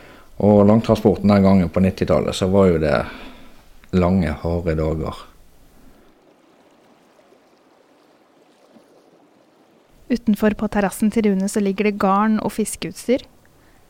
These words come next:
Speaker 2: Men tjue år etter ulykken på fiskemottaket, så har han ikke sjans til å dra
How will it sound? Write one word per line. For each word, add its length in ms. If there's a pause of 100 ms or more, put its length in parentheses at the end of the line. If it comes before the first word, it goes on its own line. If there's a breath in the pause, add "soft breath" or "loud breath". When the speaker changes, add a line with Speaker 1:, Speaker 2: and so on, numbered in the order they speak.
Speaker 2:
Men 140
tjue 460
år 320
etter 260
ulykken 540
på 160
fiskemottaket, 880 (500 soft breath)
så 140
har 100
han 120
ikke 120
sjans 480
til 80
å 60
dra 120